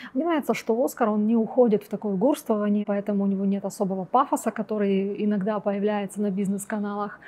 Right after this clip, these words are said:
Он делится своим личным опытом, и у него он такой достаточно сдержанный и сбалансированный. Есть бизнес, есть мотивация и есть реальная прикладная информация, например, вот по рубрикам,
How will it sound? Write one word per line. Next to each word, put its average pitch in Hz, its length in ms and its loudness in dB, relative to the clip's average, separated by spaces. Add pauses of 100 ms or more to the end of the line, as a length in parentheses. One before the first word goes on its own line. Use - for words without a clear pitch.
(160)
Он 320 100 -4
делится 226 320 2
своим 214 260 0
личным 208 380 2
опытом, 269 480 2
и 208 80 0
у 214 80 0
него 214 220 2
он 226 100 6
такой 214 220 -4
достаточно 208 480 -2
сдержанный 208 640 2
и 214 60 2
сбалансированный. 196 840 0
Есть 208 400 0
бизнес, 262 640 -2
есть 208 240 0
мотивация 220 680 0
и 208 180 -4
есть 220 500 0
реальная 208 560 0
прикладная 202 640 -2
информация, 208 580 0
например, 202 400 -2
вот 190 140 -4
по 196 160 -4
рубрикам, 220 240 4